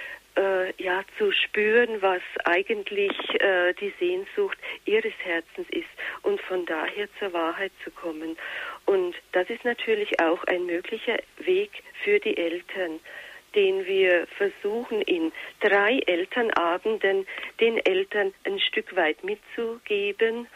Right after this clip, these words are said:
Ja, oder wenn sich Eltern sehr interessieren,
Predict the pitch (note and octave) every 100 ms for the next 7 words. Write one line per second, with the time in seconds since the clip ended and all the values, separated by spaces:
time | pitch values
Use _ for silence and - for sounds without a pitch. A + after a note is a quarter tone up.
0 | - - - - - - G3+ F3+ G3+ -
1 | G3+ A3+ C#4 A#3 A3+ A3 G#3 - F#3+ F#3+
2 | G3 F#3+ F3 F#3 G#3 G3+ G#3+ G3 - F#3
3 | F#3+ F#3+